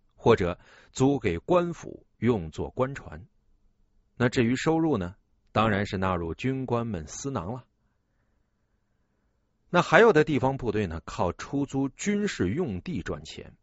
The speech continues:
比如说浙江军队把自己的操场租给地方上用，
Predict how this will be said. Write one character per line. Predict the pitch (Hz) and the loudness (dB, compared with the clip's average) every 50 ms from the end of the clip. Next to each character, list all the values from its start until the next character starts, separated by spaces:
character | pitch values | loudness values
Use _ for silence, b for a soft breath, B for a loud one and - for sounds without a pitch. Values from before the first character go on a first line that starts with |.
| _ _ _ _ _ _ _ _ _ _ _ _ _ _ _ | _ _ _ _ _ _ _ _ _ _ _ _ _ _ _
比 | - 107 | 0 2
如 | 113 131 | 2 4
说 | 131 139 139 135 | 4 4 4 4
浙 | - 160 135 107 | 6 4 4 4
江 | 113 117 123 120 | 4 0 0 -2
军 | - 127 127 | -2 -4 -2
队 | 123 120 101 - - _ _ _ | -2 -4 -4 -6 -10 _ _ _
把 | - 101 104 | 2 2 2
自 | - - 180 170 139 | 0 0 -2 -2 0
己 | - 107 | -2 -2
的 | 92 90 87 | -4 -4 -4
操 | - - - - 165 165 165 | -6 -6 -2 0 0 0 -2
场 | - - - 64 57 - _ _ _ | -4 -6 -10 -12 -14 -18 _ _ _
租 | - - 135 135 131 | 0 2 2 2 2
给 | - - 65 - - _ | 0 -6 -8 -10 -12 _
地 | - 175 139 92 | -6 -4 -4 -2
方 | - 107 110 120 | -2 -4 -4 -4
上 | - 104 82 | -6 -6 -6
用， | 87 113 - | -6 -10 -12